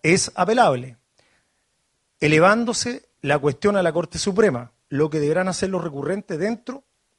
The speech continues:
de los cinco días hábiles a contar del viernes, si es que así lo amerita.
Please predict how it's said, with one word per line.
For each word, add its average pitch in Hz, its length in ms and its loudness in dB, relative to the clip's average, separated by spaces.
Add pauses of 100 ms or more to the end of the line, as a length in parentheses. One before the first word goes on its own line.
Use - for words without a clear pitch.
(120)
de 131 140 -14
los 131 120 -12
cinco 196 380 -8
días 160 280 -8
hábiles 180 400 -6
a 139 80 -16
contar 160 440 -6 (400)
del 151 160 -4
viernes, 139 480 0 (160)
si - 160 -6
es 147 60 -4
que - 80 -14
así 160 360 -8 (1000)
lo 147 100 0
amerita. 143 400 -2